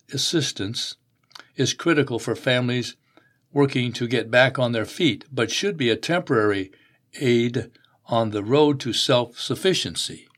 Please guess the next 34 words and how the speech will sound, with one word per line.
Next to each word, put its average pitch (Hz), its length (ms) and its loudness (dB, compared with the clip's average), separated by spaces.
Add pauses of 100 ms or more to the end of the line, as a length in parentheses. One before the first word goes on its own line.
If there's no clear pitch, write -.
(460)
To 156 120 2
further 190 320 2
that 92 240 2
goal, 92 320 0
she 165 180 -4
proposed 143 520 2
a 120 40 -2
program 135 680 2
to 123 140 -4
connect 139 480 -2 (380)
Iowans 135 480 4
in 120 140 -2
need 143 220 2
with 117 180 -2
faith-based 139 680 0
organizations 127 800 0
and 117 160 -6
the 117 80 -8
private 135 440 2
sector 139 400 -2
and 120 180 -6
steer 170 380 2
them 107 180 0
away 98 300 -4
from 113 240 -10
government 113 480 0
assistance. - 720 -4 (1500)
The 135 60 -10
program 170 640 2
is 117 160 -2
modeled 143 420 2
after 131 360 0
Hope 156 280 2
Florida, 120 600 2